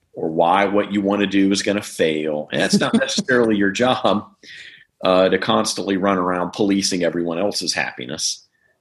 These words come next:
Speaker 1: But listening to them and trying to figure out what their real goals are and then how you can be useful in helping them achieve those goals. I think that's, for me, that's it. And, and, um,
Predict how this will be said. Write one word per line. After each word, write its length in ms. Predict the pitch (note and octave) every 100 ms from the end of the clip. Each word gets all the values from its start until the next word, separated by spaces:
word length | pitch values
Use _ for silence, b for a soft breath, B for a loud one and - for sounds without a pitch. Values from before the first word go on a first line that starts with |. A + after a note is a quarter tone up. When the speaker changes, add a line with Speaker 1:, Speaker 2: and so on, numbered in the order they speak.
| _ -
Speaker 1:
But 160 | A2 G#2+
listening 580 | B2 F3 - B2+ G#2+ G2+
to 120 | G#2
them 340 | F#2 F2+ F#2
and 120 | F#2 F#2+
trying 260 | A2+ A#2+
to 60 | A2+
figure 340 | - A2 G#2+
out 120 | G2
what 180 | G2+ G#2
their 100 | G2+
real 260 | F#2 G2 F2
goals 400 | E2+ F#2 C3+ -
are 280 | D2 D2 E2
and 120 | F2+
then 180 | F2+ E2+
how 240 | - G2
you 300 | F2 F#2+ G#2
can 180 | G#2 F2+
be 80 | F2
useful 440 | F2+ G2 - F#2
in 60 | D#2+
helping 360 | F#2+ F2 F2+
them 100 | F2
achieve 360 | E2 - G#2+ A2
those 220 | D#2+ D2
goals. 560 | - C#2+ C2+ - - - b b b -
I 180 | D#2+ E2
think 180 | F2+ -
that's, 360 | G2+ G2+ - -
for 120 | -
me, 180 | F#2+ A#2+
that's 320 | G#2+ G#2+ G#2+
it. 220 | G#2+ G2+ -
And, 260 | F#2+ F#2 - b b b _ -
and, 420 | G2+ G2+ F#2+ F#2+
um, 460 | G2 F#2 F2 E2+ E2+